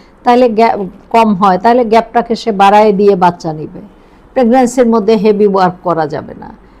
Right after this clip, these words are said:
কিছু নিউট্রিশনাল সাপ্লিমেন্টেশন আজকাল আমরা দেই, even গভর্নমেন্ট থেকেও দেওয়া হচ্ছে সরকারি হাসপাতালগুলোতে, যেটাকে বলি আমরা মাল্টিপল মাইক্রোনিউট্রিয়েন্ট, যেটার মধ্যে সব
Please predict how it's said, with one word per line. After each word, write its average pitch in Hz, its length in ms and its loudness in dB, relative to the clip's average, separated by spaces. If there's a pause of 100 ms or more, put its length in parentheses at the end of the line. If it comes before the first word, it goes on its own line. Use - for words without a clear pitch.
(180)
কিছু 285 260 -2
নিউট্রিশনাল 247 800 0
সাপ্লিমেন্টেশন 220 920 -2
আজকাল 202 360 -2
আমরা 185 280 0
দেই, 165 360 -4 (360)
even 220 300 0
গভর্নমেন্ট 214 440 -2
থেকেও 240 240 0
দেওয়া 214 320 0
হচ্ছে 208 280 -4
সরকারি 202 460 -4
হাসপাতালগুলোতে, 190 1080 -2 (400)
যেটাকে 196 440 -2
বলি 196 220 0
আমরা 180 240 -2
মাল্টিপল 196 560 -4
মাইক্রোনিউট্রিয়েন্ট, 170 1120 -6 (440)
যেটার 233 320 0
মধ্যে 247 260 0
সব 285 240 0